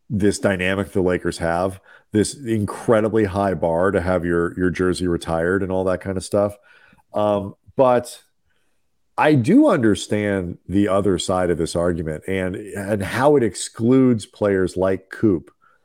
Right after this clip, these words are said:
who are so much part of the fabric. Um, and while you can say, like, "Yeah, they're, you know, he's on T V and the Lakers keep him involved and stuff, and he's around all the time, and he's, you know, he does," there is still something about formalizing that kind of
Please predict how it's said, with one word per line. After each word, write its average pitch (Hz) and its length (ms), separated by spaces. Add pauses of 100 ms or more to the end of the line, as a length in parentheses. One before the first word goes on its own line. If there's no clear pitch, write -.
(260)
who 139 240
are 113 200
so 160 420
much 147 340
part 120 260
of 107 60
the 90 100
fabric. 98 800 (580)
Um, 98 400
and 139 280
while 143 180
you 143 180
can 131 160
say, 147 360
like, 135 180
"Yeah, 175 240
they're, 92 320 (280)
you 123 100
know, 107 60
he's 92 180
on 90 160
T 127 180
V 127 360
and 90 100
the 90 60
Lakers 95 420
keep 117 180
him 127 100
involved 147 320
and 107 100
stuff, 92 220
and 85 100
he's 95 120
around 165 340
all 113 140
the 92 80
time, 87 320
and 80 80
he's, 87 160
you 113 60
know, 95 120
he 92 60
does," 113 180 (580)
there 147 220
is 151 100
still 202 300
something 139 640
about 95 480
formalizing 95 1300
that 98 380
kind 107 320
of 90 140